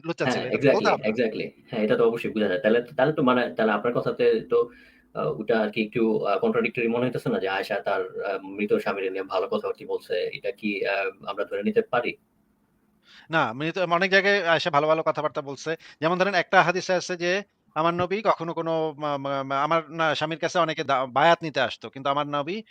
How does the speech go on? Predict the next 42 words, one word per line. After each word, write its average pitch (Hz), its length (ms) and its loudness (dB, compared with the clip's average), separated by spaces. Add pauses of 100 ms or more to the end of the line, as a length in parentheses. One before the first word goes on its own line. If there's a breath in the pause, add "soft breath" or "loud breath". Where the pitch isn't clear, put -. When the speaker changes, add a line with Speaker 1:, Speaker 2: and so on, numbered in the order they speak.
(200)
Speaker 1:
কখনো 139 240 -2
কাউরে 143 320 4
টাচ 147 300 2
পর্যন্ত 135 280 -6
করে 120 220 -6
নাই, 104 160 -8
হ্যাঁ? 143 260 -4 (200)
কোনো 147 140 -2
নারীকে 147 280 2
টাচ 139 260 2
পর্যন্ত 127 280 -8
করতো 117 260 -12
না। 104 180 -10 (540)
এইটা 160 240 6
আয়েশার 147 340 4
একটা 143 160 0
হাদিস 127 260 -4
থেকে 160 160 -4
পাওয়া 143 300 4
যায়। 92 180 -10 (560)
কিন্তু 214 260 -2
ভাই, 175 380 2 (480)
আরেকটা 175 560 0
সহিহ 170 260 -4
হাদিস - 260 -6
থেকে 170 200 -10
কি, 156 140 -20 (120)
কি 165 80 -12
পাওয়া 151 220 2
যায় 156 120 -2
জানেন? 143 320 -6 (400)
আরেকটা 131 300 0
সহিহ 143 180 -2
হাদিস 139 200 -4
থেকে 135 160 -6
পাওয়া 135 220 0
যায় 143 200 -2
এক, 127 180 -2 (460)
আ, 123 120 -4
উম, 120 320 -10 (160)
ক্রীতদাসীরা 175 600 2
আইসা 151 480 2